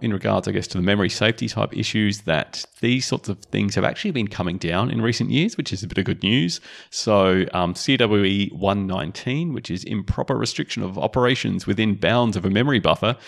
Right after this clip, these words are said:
uh, <laughs> was once ranked at number one five years ago and is now seventeen. Uh, and related, but, uh, I guess not directly memory related, related to memory safety, uh, but is a more correctness issue, is, uh, C W E one ninety, which is integer overflow or wraparound,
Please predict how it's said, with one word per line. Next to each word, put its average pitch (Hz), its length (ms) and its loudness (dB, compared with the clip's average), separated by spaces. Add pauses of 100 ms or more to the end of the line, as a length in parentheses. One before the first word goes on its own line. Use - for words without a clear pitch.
(320)
uh, 85 380 0
<laughs> - 60 -12
was 107 460 2
once 123 380 0
ranked 101 360 -2
at - 140 -10
number 98 220 -2
one 113 340 2
five 117 300 2
years 120 180 0
ago 117 220 2
and 113 200 0
is 98 140 -4
now 98 320 2
seventeen. 131 920 0 (440)
Uh, 87 340 0
and 98 240 -2
related, 143 640 2
but, - 180 -8
uh, 101 180 -6
I 107 60 -4
guess 120 160 -6
not 95 200 -2
directly 90 320 0
memory 90 240 0
related, 90 360 -2
related 90 360 2
to - 80 -8
memory 90 180 -2
safety, 98 640 -2 (160)
uh, 87 220 -6
but 85 120 -6
is 90 120 -4
a 92 40 -4
more 101 220 2
correctness 107 640 -2
issue, 85 380 -6
is, 92 520 -6
uh, 82 200 -10
C - 180 -8
W 95 580 -2
E 98 220 -2 (100)
one 95 280 0
ninety, 92 160 2 (300)
which - 160 -12
is 85 120 -10
integer 117 320 -2
overflow 101 400 0
or 85 160 0
wraparound, 120 540 2